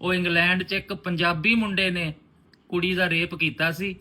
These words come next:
ਅਗਲਿਆਂ ਨੇ ਇਕੱਠੇ ਹੋ ਕੇ ਪ੍ਰੋਟੈਸਟ ਕੀਤਾ, ਕਹਿੰਦੇ, "ਨਿਕਲੋ ਇੱਥੋਂ।" ਜੇ ਅਸੀਂ ਵੀ ਬਾਹਰਲੇ ਮੁਲਕਾਂ ਚ, ਮਾਫ਼ ਕਰਿਓ, ਭਈਏ ਹੀ ਆ, ਉਹਨਾਂ ਦੇ ਦਿਹਾੜੀਦਾਰ ਆਪਾਂ,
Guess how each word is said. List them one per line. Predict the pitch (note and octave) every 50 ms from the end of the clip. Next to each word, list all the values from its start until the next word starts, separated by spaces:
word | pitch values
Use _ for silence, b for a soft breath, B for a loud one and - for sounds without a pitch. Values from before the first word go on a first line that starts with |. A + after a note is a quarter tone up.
| E3 E3
ਅਗਲਿਆਂ | E3 F3 F3+ F#3 F#3+
ਨੇ | F#3+
ਇਕੱਠੇ | G3 - - F#3 D#3+ - F#3+ G3+
ਹੋ | G3+ F3+
ਕੇ | D#3+ F#3+
ਪ੍ਰੋਟੈਸਟ | F3 - E3+ D#3 - F3+ F3 E3+ E3+ -
ਕੀਤਾ, | E3 D#3+ E3+ D#3+ - F#3
ਕਹਿੰਦੇ, | E3 F3 F#3 F#3+ F#3+ F3+
"ਨਿਕਲੋ | E3 E3 D#3 - G#3 G3+ G3+ G3
ਇੱਥੋਂ।" | F3+ F3+ - E3+ D#3 - B B B B B B
ਜੇ | D#3 C#3 G3+ A#3+ A#3 - - G3
ਅਸੀਂ | G3 F#3+ - A#3+ C4
ਵੀ | C4 C#4 C#4
ਬਾਹਰਲੇ | A#3 B3 B3 C#4+ C#4 C#4
ਮੁਲਕਾਂ | C#4 C4 B3 A#3+ A#3 A#3+ A#3+ A#3
ਚ, | A3 A#3
ਮਾਫ਼ | G#3+ G3+ G3+ G3+ G3+ F#3+
ਕਰਿਓ, | F3+ G#3 A3+ B3 B3+
ਭਈਏ | G#3 G#3 A3 F#3 D#3+ D#3+ F#3
ਹੀ | G3+ G3 F#3+
ਆ, | F3+ F3+
ਉਹਨਾਂ | G3 A3 A#3 A#3+
ਦੇ | A3 A3 G#3+
ਦਿਹਾੜੀਦਾਰ | G3 G#3 G3+ F#3+ E3+ F3 E3+ E3+ D#3+ D#3+ D3+ D3+ D3 C#3
ਆਪਾਂ, | C3+ C3+ - - G#3+ G#3+